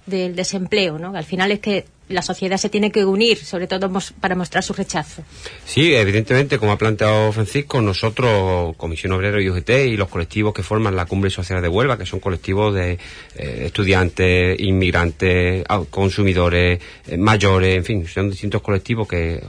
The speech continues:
Speaker 2: arropan a Comisión Obrera y U G T, mm, venimos diciéndole que estas políticas no solamente afectan a la clase trabajadora, que es lo fundamental, no están afectando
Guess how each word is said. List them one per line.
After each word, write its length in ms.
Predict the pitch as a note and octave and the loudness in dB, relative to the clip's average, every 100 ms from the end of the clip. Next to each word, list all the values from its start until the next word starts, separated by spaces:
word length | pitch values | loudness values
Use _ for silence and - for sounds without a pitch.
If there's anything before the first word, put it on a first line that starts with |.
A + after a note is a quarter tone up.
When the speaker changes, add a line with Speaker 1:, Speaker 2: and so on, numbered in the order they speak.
| - | -10
Speaker 2:
arropan 480 | E2+ E2+ A#2 G2+ E2+ | -8 0 0 0 -2
a 60 | E2 | -4
Comisión 280 | E2+ D#2+ F2+ | -6 -4 -4
Obrera 260 | F#2+ F#2+ | -2 -2
y 80 | G2 | 0
U 60 | G2 | 0
G 100 | F#2+ | 0
T, 240 | A2 A#2+ - - - - - | 0 0 -4 -20 -20 -20 -2
mm, 280 | G2+ F#2 F2 | 0 2 2
venimos 440 | F2+ G2 A#2 A#2+ | 4 4 4 4
diciéndole 540 | A2+ G2+ A2 A2 A#2+ | 0 0 2 4 2
que 140 | - G#2+ | 2 0
estas 180 | - C3 | 2 -4
políticas 640 | B2 A#2 G#2+ A#2 A#2+ B2+ - - | 0 -2 -2 -2 -2 -4 -8 -6
no 180 | G#2 B2 | 2 2
solamente 400 | B2+ A#2+ A2 G#2 | 2 2 2 0
afectan 300 | G2+ G2+ F#2+ | -4 -4 -4
a 20 | |
la 80 | F#2 | -4
clase 220 | F#2 F2+ | -4 -4
trabajadora, 380 | F2+ F#2+ D3 F2+ | -2 0 2 0
que 160 | - F2+ | -2 -2
es 60 | |
lo 100 | F#2+ | 0
fundamental, 500 | E2+ F2+ D#2+ D#2 C3+ | -2 -2 -2 -2 -4
no 80 | E2+ | -4
están 160 | E2 F2+ | -6 -6
afectando 500 | E2+ E2+ F#2 F#2+ | -6 -6 -4 -2